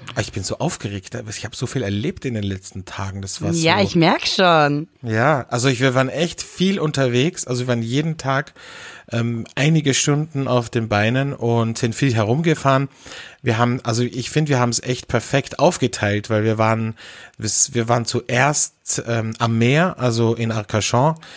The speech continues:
Speaker 1: und, äh, am, am Cap Ferret. Das ist so eine, so eine Halbinsel. Und haben dort richtig, äh, geile Austern gegessen. Wir haben dort eine Austernzüchterin kennengelernt und besucht, die,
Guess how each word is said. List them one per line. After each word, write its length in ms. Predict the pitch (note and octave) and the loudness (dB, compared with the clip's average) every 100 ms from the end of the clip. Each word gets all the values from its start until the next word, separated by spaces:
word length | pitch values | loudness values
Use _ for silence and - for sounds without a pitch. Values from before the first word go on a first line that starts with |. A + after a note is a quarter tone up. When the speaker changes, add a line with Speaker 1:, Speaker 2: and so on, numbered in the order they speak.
| - - - _ | -20 -20 -20 _
Speaker 1:
und, 640 | B2 A#2+ A2+ A2 A2 - | 4 4 4 2 -2 0
äh, 240 | A#2+ G#2+ G#2+ | 2 2 0
am, 260 | A2 A2 | -2 -2
am 220 | A2 G#2 | -4 -6
Cap 240 | G2+ A#2+ - | -2 -2 2
Ferret. 500 | A#2 G#2+ B2 D3+ D#3+ - | 0 4 4 4 0 -8
Das 140 | A#2 A#2 | -6 -2
ist 160 | A#2 | -2
so 140 | - G#2+ | -2 -2
eine, 320 | G#2+ G#2 G2+ - | -2 -2 -4 -8
so 160 | - G#2+ | -8 -6
eine 180 | G2 G2+ | -4 0
Halbinsel. 640 | B2 D3 D3+ E3+ E3 E3+ - - - - - - | 0 2 0 2 0 -4 -8 -18 -16 -16 -18 -6
Und 680 | - C3 C3 B2 A#2+ A#2 A2 | 2 6 6 6 2 0 0
haben 240 | A#2+ A2+ | 2 2
dort 320 | A2+ G#2 A2 B2 | 2 2 2 0
richtig, 680 | D#3 - C3 A#2 - - - | 0 0 -4 -4 -6 -10 -6
äh, 280 | A#2 A2+ G#2+ | -2 -2 -2
geile 340 | A2 G#2 A2+ | 0 0 2
Austern 320 | B2 C3 C#3 | 2 2 0
gegessen. 420 | C3 B2 A#2+ B2 A#2 | 2 2 0 0 0
Wir 100 | G#2 | 0
haben 140 | G2+ | 0
dort 260 | G2+ - G#2+ | -2 -4 -6
eine 180 | G#2 | -2
Austernzüchterin 1080 | B2+ B2+ - A#2+ - B2 - A#2 A2+ A2 A2+ | 0 0 0 -2 -2 -2 0 0 2 0 -2
kennengelernt 600 | - A#2 A#2 A#2 A2 G#2+ | -2 2 2 4 2 2
und 160 | A2 G#2 | 0 0
besucht, 480 | G#2+ - B2 - - - - - - | -2 2 0 -2 -12 -18 -16 -18 -4
die, 400 | A2+ A2 G#2 | 0 2 0